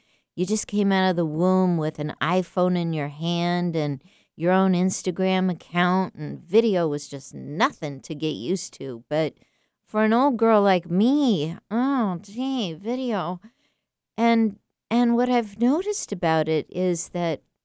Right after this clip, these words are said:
I'm in the background these days creating a storytelling class for you.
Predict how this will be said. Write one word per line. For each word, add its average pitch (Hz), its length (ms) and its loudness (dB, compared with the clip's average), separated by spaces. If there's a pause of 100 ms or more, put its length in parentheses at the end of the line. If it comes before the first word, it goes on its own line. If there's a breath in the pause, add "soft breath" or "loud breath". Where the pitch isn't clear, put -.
(140)
I'm 247 320 0
in 226 120 2
the 185 60 0
background 175 680 -4
these 151 320 -4
days 143 400 -6
creating 160 880 -4 (680)
a 170 420 4
storytelling 190 1400 0
class 151 560 -6
for - 180 -12
you. 156 640 0